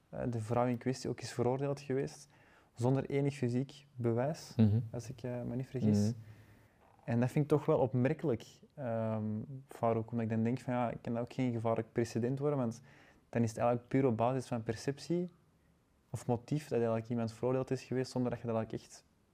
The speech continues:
Speaker 1: bewijs van hebt gehad.
Speaker 2: Ja, maar dat is, dat, dat is ook een van de redenen waarom ik tegen het, eh, het hele systeem van een, eh, eh, volksjury en, en tegen een assiseproces ben.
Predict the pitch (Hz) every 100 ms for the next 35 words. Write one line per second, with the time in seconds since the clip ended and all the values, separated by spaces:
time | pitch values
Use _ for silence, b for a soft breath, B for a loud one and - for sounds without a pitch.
0 | - 117 113 120 - 117 113 - 113 113
1 | - 117 127 143 - 117 113 143 160 -
2 | - - 127 - 139 135 151 143 139 123
3 | 110 131 151 123 117 110 - 113 107 101
4 | 104 - 98 92 90 87 - - 113 113
5 | 113 104 - 120 110 107 101 95 92 98
6 | 92 101 95 - - - - - 104 101
7 | 101 113 120 - 120 117 135 127 - -
8 | 110 98 69 101 - 95 104 95 92 95
9 | - 113 110 104 - 95 - - _ -
10 | 101 87 90 87